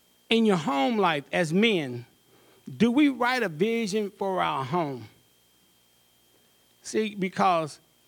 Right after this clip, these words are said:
I didn't for a long time. You know why? Because I felt my, my, my wife would read it and she would hold me accountable. "You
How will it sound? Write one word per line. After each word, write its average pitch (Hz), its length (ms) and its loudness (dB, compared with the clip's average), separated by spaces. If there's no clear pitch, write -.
I 190 160 -2
didn't 233 360 -2
for 185 140 -2
a 170 40 -2
long 170 280 -2
time. 196 380 -2
You 175 60 2
know 185 160 -2
why? 226 420 -4
Because 185 480 0
I 175 140 -2
felt 185 380 -2
my, 175 180 0
my, 156 240 0
my 156 320 -4
wife 151 460 0
would 196 180 0
read 165 280 2
it 151 120 -4
and 139 140 0
she 175 140 0
would 151 160 0
hold 160 300 2
me 160 80 4
accountable. 135 720 -2
"You 127 400 4